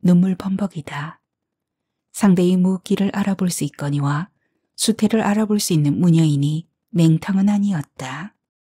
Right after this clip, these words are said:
금세 용서를 빌 수 있는 마음 또한 순하다. 나는 별님이라 합니다.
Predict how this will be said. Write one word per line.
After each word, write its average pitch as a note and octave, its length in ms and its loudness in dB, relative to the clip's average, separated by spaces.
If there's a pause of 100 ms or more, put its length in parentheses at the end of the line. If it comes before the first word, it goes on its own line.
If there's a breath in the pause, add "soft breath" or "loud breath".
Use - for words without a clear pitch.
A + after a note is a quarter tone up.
(720)
금세 D#3+ 560 0
용서를 F#3 460 2
빌 G#3 200 0
수 - 160 -4
있는 D3 360 0
마음 E3+ 380 2
또한 C#3+ 380 -4 (300)
순하다. E3+ 840 -4 (1300)
나는 G#3+ 500 4
별님이라 A#3 540 6
합니다. D#3+ 720 0